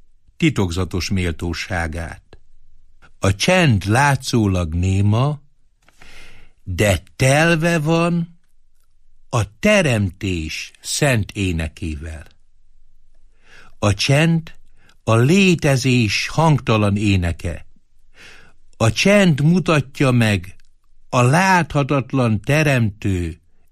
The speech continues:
elrejtett arcát. A csendben fakadnak föl saját létemnek rejtett forrásai. A csendben találom meg azonosságomat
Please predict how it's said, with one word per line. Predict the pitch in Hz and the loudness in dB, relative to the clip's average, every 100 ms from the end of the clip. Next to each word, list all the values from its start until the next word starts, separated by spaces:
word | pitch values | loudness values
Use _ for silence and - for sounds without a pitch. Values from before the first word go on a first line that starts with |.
| _ - | _ -4
elrejtett | 156 135 101 95 95 110 101 | 0 0 0 -2 -2 -4 -4
arcát. | - 117 95 - - 78 76 - - - - - - - _ _ - - _ _ - - - - _ _ _ _ _ _ - | 0 2 2 -2 -8 -8 -10 -16 -20 -20 -20 -20 -20 -20 _ _ -20 -20 _ _ -20 -20 -20 -20 _ _ _ _ _ _ -4
A | 117 | -2
csendben | - 139 156 147 143 139 | 0 2 2 2 2 2
fakadnak | 127 - 131 139 131 127 131 123 | 2 0 0 2 0 0 0 -2
föl | - 135 131 | -4 0 2
saját | 123 - 135 135 131 131 127 - | 0 0 2 2 2 0 -2 -6
létemnek | 127 123 131 123 127 113 110 104 98 - | -4 0 0 0 -2 0 0 0 -2 -4
rejtett | 95 95 85 87 80 | -2 0 -2 -4 -8
forrásai. | - 90 85 82 80 - 98 82 78 - _ - _ - - - - _ - - - - - | -6 -6 -2 -2 -4 -6 -8 -8 -8 -16 _ -20 _ -20 -20 -20 -20 _ -20 -20 -20 -20 -8
A | - | -2
csendben | 101 - 151 151 131 143 143 135 120 | 0 2 4 4 4 2 2 0 0
találom | 135 135 131 127 127 | 2 2 2 2 2
meg | 123 120 104 | 2 2 -2
azonosságomat | - 127 135 135 135 - - 127 123 120 117 107 101 - | -2 -2 0 0 0 -2 -2 0 0 0 0 0 -2 -8